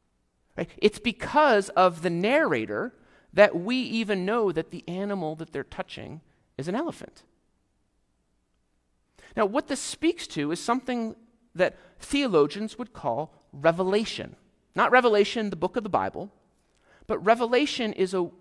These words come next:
way in which God communicates, gives information to his people.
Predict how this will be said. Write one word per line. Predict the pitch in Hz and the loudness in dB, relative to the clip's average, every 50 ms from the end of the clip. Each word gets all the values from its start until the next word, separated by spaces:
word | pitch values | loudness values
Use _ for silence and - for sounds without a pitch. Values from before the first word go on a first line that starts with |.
| _ _ _ | _ _ _
way | 165 156 165 202 254 285 294 262 208 | -16 -8 -6 -2 -2 0 0 0 -2
in | 180 165 | -2 -4
which | 165 175 170 - | -4 -8 -8 -10
God | - 170 160 170 170 170 - _ | -10 -8 -6 -6 -6 -8 -10 _
communicates, | - - 175 160 165 185 220 247 233 208 - - - - - - - - - - _ _ _ _ _ _ _ _ _ _ _ _ _ _ _ _ _ _ _ _ _ _ | -12 -10 -8 -8 -6 -4 -2 -2 -2 -4 -6 -10 -16 -18 -18 -18 -20 -20 -20 -20 _ _ _ _ _ _ _ _ _ _ _ _ _ _ _ _ _ _ _ _ _ _
gives | - 214 208 180 190 | -8 -6 -6 -2 -2
information | 202 190 - - 185 180 175 196 220 220 - - 120 117 110 110 135 - | -4 -4 -4 -6 -6 -2 0 0 0 -2 -4 -8 -8 -10 -10 -12 -14 -18
to | - - 170 165 156 | -14 -12 -12 -10 -10
his | 139 151 139 - | -10 -12 -12 -12
people. | - - 120 - - - - | -12 -12 -12 -12 -12 -16 -20